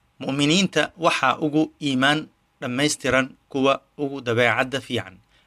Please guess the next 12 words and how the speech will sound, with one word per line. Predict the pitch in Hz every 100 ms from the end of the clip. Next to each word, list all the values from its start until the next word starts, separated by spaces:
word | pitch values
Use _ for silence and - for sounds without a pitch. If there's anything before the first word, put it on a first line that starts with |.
| _
Akhlaaqda | - 135 143 135 139 135
qofka | 151 - - 139
waxay | 131 - 131 135 _ _ -
ka | 156
ilaalisaa | 131 117 117 113 139 147 - _ _ _ _ _ -
xumaanta | 117 135 147 139 151 - _ _ _ _
iyo | 131 135 - _ _ _
kelmadda | 120 117 139 127 123
xun | - 147 143 _ _ _ _
ee | 131
wax | 127 131 - 131
dumisa. | 123 135 - 156